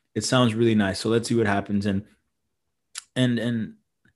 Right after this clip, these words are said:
<laughs> yeah, man, John Wall is a Rocket. I don't know how to feel about it yet. Maybe in next Tuesday's episode, my ideas will be more clear. My thought process will be more clear. But as of right now, I am just in,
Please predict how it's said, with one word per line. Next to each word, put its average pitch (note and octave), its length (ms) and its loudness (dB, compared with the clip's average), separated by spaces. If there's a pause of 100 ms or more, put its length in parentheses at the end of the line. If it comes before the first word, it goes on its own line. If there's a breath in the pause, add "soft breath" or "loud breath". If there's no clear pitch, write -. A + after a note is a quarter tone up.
(240)
<laughs> - 640 -20
yeah, D3+ 240 0
man, C3 280 0
John B2+ 260 0
Wall C#3+ 200 4
is D3 140 6
a D3+ 60 4
Rocket. - 480 0 (1040)
I B2 100 4
don't C#3+ 120 6
know D3 120 4
how C#3 160 6
to C3 80 4
feel B2+ 200 4
about A2 220 2
it G#2 80 2
yet. G2+ 180 0
Maybe A#2 400 4
in A2 160 4
next A2+ 300 0
Tuesday's A2 420 2
episode, G#2+ 640 0 (540 loud breath)
my A#2 220 2
ideas G#2+ 480 6
will G#2+ 120 4
be A#2 140 4
more A#2 260 4
clear. A2+ 480 4
My G#2 200 2
thought A#2 320 2
process A2 340 0
will G#2+ 120 2
be G#2+ 120 2
more G#2+ 180 4
clear. A2 540 2 (440 loud breath)
But - 100 2
as G#2+ 180 4
of G#2+ 160 0
right A#2 260 4
now, G#2 420 0 (800)
I A2+ 160 0
am A2 160 2
just G#2+ 220 -2
in, G#2+ 600 2